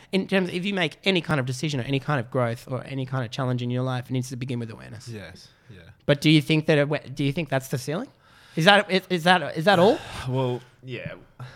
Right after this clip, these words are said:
Speaker 2: It's ha-, like, uh, yeah. Well, th-, well, you have to raise a certain awareness for people to pay attention. Like, we could,
Speaker 1: Absolutely.
Speaker 2: and this is a good segue into you raising awareness about the Indigenous affairs as well, and the other great film that
Speaker 1: Right.
Speaker 2: you talked about.
Speaker 1: Thank you.
Speaker 2: You know, you need, and mental health issues as well. Like, you
Speaker 1: Yeah.
Speaker 2: need to raise a certain amount of awareness before things start to change.
Speaker 1: Mm.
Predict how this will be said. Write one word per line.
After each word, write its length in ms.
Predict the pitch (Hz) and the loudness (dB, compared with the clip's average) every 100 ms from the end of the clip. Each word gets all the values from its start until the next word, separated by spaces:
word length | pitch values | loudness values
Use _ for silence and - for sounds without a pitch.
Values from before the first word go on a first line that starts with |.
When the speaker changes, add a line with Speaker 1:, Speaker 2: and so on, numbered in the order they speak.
| - - | -20 -18
Speaker 2:
It's 120 | 123 | -18
ha-, 160 | - - - | -18 -20 -12
like, 180 | 107 104 - - | -8 -10 -12 -20
uh, 80 | 82 - _ _ _ 98 | -20 -20 _ _ _ -16
yeah. 220 | 95 82 - - | -14 -16 -18 -14
Well, 160 | 92 | -10
th-, 180 | 120 85 | -8 -6
well, 120 | 131 | -2
you 80 | 127 | -2
have 100 | 156 - | -2 -6
to 80 | |
raise 280 | 98 87 101 | -8 -8 -10
a 20 | |
certain 340 | 101 92 76 90 | -10 -12 -10 -10
awareness 460 | 90 87 82 - | -10 -12 -14 -16
for 100 | - | -18
people 240 | 95 107 85 | -14 -12 -12
to 60 | |
pay 180 | - 67 | -12 -14
attention. 360 | 65 107 - - | -14 -14 -14 -16
Like, 60 | - | -4
we 40 | |
could, 60 | 156 | -2
Speaker 1:
Absolutely. 520 | 151 131 143 151 131 | 2 2 2 2 -2
Speaker 2:
and 120 | 120 | -4
this 160 | 117 104 | -4 -6
is 60 | |
a 20 | 101 | -10
good 120 | 101 | -12
segue 380 | - 95 95 98 | -12 -10 -10 -10
into 200 | 95 98 | -12 -12
you 220 | 98 98 | -8 -8
raising 320 | 92 95 95 | -8 -8 -8
awareness 320 | 92 90 95 | -8 -8 -8
about 180 | 104 82 | -8 -8
the 140 | 85 82 | -8 -8
Indigenous 680 | 98 98 113 92 - - - | -10 -10 -10 -10 -14 -16 -16
affairs 600 | - 98 85 73 - - | -10 -10 -10 -12 -14 -16
as 140 | 92 | -10
well, 220 | 107 110 | -6 -6
and 80 | 87 | -6
the 120 | 90 | -10
other 140 | 101 127 | -8 -8
great 240 | 120 67 | -8 -10
film 200 | - 92 | -14 -8
that 60 | 165 | -4
Speaker 1:
Right. 100 | 151 | -2
Speaker 2:
you 60 | 113 | -4
talked 180 | 92 | -8
about. 260 | 92 82 73 _ - | -12 -14 -16 _ -10
Speaker 1:
Thank 180 | 131 120 | -8 -8
you. 120 | 110 | -10
Speaker 2:
You 100 | 107 | -8
know, 60 | 98 | -6
you 120 | 101 | -6
need, 200 | 104 90 | -8 -10
and 180 | 95 95 | -10 -8
mental 220 | 98 95 | -8 -10
health 240 | 98 131 147 | -10 -10 -12
issues 280 | 110 82 90 | -16 -14 -14
as 100 | 92 | -8
well. 200 | 135 120 | -6 -4
Like, 160 | 90 135 | -4 -4
you 60 | |
Speaker 1:
Yeah. 60 | 117 | -4
Speaker 2:
need 120 | 98 | -4
to 100 | 95 | -6
raise 240 | 85 87 | -8 -8
a 40 | - | -10
certain 180 | 82 76 | -12 -12
amount 180 | 85 87 | -12 -10
of 60 | |
awareness 220 | 85 82 | -10 -12
before 280 | - - 78 | -14 -14 -12
things 220 | 82 78 | -10 -12
start 160 | - 62 | -12 -16
to 60 | - | -14
change. 440 | 104 156 160 | -8 -4 -2
Speaker 1:
Mm. 20 | 135 | -2